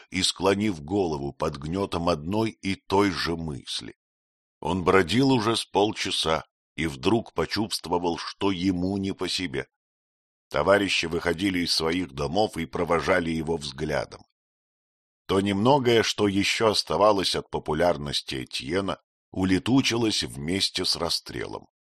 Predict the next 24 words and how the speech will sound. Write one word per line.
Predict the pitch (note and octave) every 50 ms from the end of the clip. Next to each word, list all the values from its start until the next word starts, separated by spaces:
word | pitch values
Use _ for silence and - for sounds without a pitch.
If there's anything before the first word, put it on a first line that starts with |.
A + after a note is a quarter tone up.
| _ _ _ _ _
Теперь | - - E2+ - - C3 D3+ D#3+ C#3 - - _
он | - F#2+ A2+ A2+ A2+
не | A2+ A#2
мог | A#2 B2 D3+ D#3+ - -
уже | C3 A2+ A2+ A#2
сделать | A2 F2+ C#2 C2+ - B2 C3 C3 B2+ B2 A#2 -
шагу | - - - - - - G#2+ E2+ B1+ - C#2 B1
без | B1+ D#2+ E2 -
того, | - - E2+ F#2 A2 A2+
чтобы | G2 - - G2+ F#2 F#2 F#2+
не | F#2 F#2+ F#2+
встретить | - - - - G#2+ C3 C#3+ C3 - A2 G#2 - - - -
загоравшихся | - D2+ C#2+ G2+ F#2+ E2+ F#2 F2+ G#2 B2 C3 - - - - G#2 - - - - F#2+
при | - G2 F#2+ F#2+
его | F#2 F2+ F#2+ F#2
появлении | - F#2 F2 F2 E2+ D#2+ F2 F#2 F#2 F2 E2 E2+ E2+ E2
глаз. | D#2 D2+ D2 C2 G#1+ - - - - - - _ _ _ _ _ _ _ _ _ _ _ _ _ _ _ _ _ _ _ -
Подняв | - E2+ F2 D2+ E2 G2 G#2 G#2 F#2 D2
голову, | C2+ E2 A2+ C3+ C#3 C3 B2+ A2+ A2+ G#2+ - - _ _ -
он | - E2+ F2 F#2
увидал | F#2+ F2 G2 F#2+ F#2+ G#2+ G#2+ G#2 G#2
угрожающие | G2+ F#2+ F2+ F#2+ G2+ G2+ F2 - - A2+ A#2 A2+ A2+ A#2 G#2 - - - G#2 G#2 G2+ G2
лица | F#2+ F#2+ G2+ G#2+ G2 - - F#2 F#2+
мужчин. | F#2+ F2+ F2+ E2 - - - - B1 G#1 G1+ -